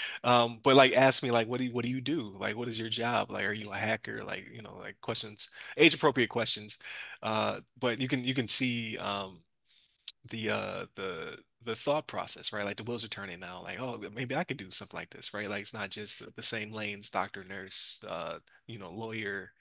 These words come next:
Uh, it's like, "Oh, I can also be, you know, um, an auditor or assessor." It's, it's kinda what I, what I told him. Like, I, I, I think, I think in order for it to make sense, I think the route I went was, um, I,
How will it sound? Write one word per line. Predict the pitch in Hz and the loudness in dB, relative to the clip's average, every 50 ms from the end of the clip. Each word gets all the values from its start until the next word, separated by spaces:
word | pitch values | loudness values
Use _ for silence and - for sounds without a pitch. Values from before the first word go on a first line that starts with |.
| - - - - - - _ - | -20 -18 -18 -18 -18 -20 _ -6
Uh, | 101 98 | -4 -2
it's | 104 - 110 | -2 -2 -2
like, | 98 92 | -2 -2
"Oh, | 113 131 | -2 -2
I | 120 110 | -2 -2
can | - 120 | -4 -6
also | - - 110 110 - - 113 107 | -4 -4 -2 0 0 -2 -2 -6
be, | 107 110 107 107 104 104 101 98 95 98 107 | -8 -8 -6 -6 -6 -8 -10 -12 -14 -16 -18
you | 101 | -16
know, | 90 82 85 - - 80 - - | -16 -14 -14 -14 -14 -14 -14 -12
um, | - - - - - - - _ _ - | -12 -12 -14 -14 -16 -20 -20 _ _ -16
an | - 107 98 - | -14 -14 -12 -8
auditor | 104 107 113 107 113 110 113 107 107 101 98 | -6 -6 -6 -6 -8 -10 -8 -8 -6 -8 -8
or | 95 | -6
assessor." | 98 - - 113 104 98 - - 101 101 98 | -2 -2 -2 -2 -2 -4 -4 -4 -6 -8 -10
It's, | 101 90 - - 104 | -10 -8 -10 -10 -8
it's | 110 104 - | -8 -10 -8
kinda | - 110 101 98 | -8 -8 -10 -10
what | 101 101 98 | -10 -8 -6
I, | 95 92 98 - | -6 -6 -6 -8
what | 107 107 | -6 -6
I | 95 - | -4 -4
told | - 110 101 95 | -4 -8 -8 -8
him. | 98 | -6
Like, | 95 90 | -4 -4
I, | 92 - - _ _ - - - - - - - - - | -4 -4 -6 _ _ -20 -18 -18 -16 -18 -18 -14 -2 2
I, | 113 120 95 113 | 2 2 4 2
I | |
think, | 123 - 147 127 110 - - - _ - - - - - _ | 2 2 2 2 0 -4 -12 -18 _ -20 -20 -20 -20 -8 _
I | 113 | 2
think | - 156 143 131 123 - _ _ _ _ | 4 4 4 2 0 -8 _ _ _ _
in | 131 120 123 | -2 0 2
order | 131 131 131 | 2 2 0
for | - - - 123 | -2 0 -2 -2
it | 117 | -2
to | 113 110 | -2 -2
make | 113 113 107 - | -4 -2 2 2
sense, | - 127 120 - | 2 2 2 -2
I | 113 104 | -4 -6
think | - 117 110 107 98 - _ _ | -6 -6 -8 -8 -10 -18 _ _
the | - 113 107 98 | -10 -10 -10 -6
route | 113 110 107 107 | -4 -4 -4 -4
I | 104 | -4
went | 101 101 104 98 95 - - - - | -6 -10 -12 -14 -10 -8 -10 -10 -10
was, | 117 110 107 104 104 101 98 95 98 - - - - | -10 -10 -8 -6 -6 -6 -8 -8 -6 -6 -6 -6 -6
um, | 95 98 95 95 90 82 82 _ _ - - - - - _ _ _ | -6 -6 -6 -8 -8 -12 -18 _ _ -20 -20 -20 -20 -20 _ _ _
I, | - 107 110 107 110 110 107 104 104 104 101 104 101 - | 0 0 2 2 2 0 0 -2 -4 -4 -6 -8 -10 -12